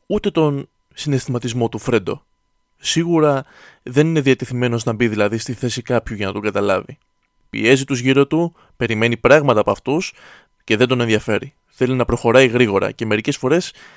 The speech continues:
οι υπόλοιποι δεν μπορούν να τον ακολουθήσουν. Και έτσι σου λέει ο Πούζο ότι ο δρόμος για την οικογένεια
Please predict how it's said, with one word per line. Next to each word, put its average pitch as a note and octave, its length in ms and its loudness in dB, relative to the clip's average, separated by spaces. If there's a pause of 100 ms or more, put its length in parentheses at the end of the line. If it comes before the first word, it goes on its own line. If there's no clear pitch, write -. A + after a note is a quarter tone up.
(180)
οι B2 120 -4
υπόλοιποι F3+ 600 -2 (400)
δεν C3 300 0
μπορούν G#2+ 280 2
να F#2+ 80 -6
τον G2 140 -4
ακολουθήσουν. G2+ 600 -6 (640)
Και - 100 -4
έτσι G3+ 140 -4
σου E3 140 -2
λέει E3+ 180 4
ο D3+ 100 6
Πούζο F3 400 0
ότι D#3 360 -2 (440)
ο - 140 -2
δρόμος D3+ 340 2
για B2+ 140 0
την A2 120 -6
οικογένεια G#2+ 720 0